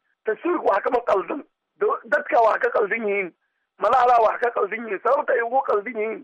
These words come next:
ninka ra'iisul wasaaraha haddii laba wasaaradood aanu isku shaandhayn karin,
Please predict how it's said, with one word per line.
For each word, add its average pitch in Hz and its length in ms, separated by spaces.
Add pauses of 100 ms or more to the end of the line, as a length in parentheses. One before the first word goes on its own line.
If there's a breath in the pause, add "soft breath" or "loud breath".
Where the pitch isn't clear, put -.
ninka 277 280
ra'iisul 233 380
wasaaraha 202 540 (500)
haddii 180 280
laba 254 200
wasaaradood 185 720 (420)
aanu 180 280 (380)
isku - 260
shaandhayn 226 540
karin, 185 280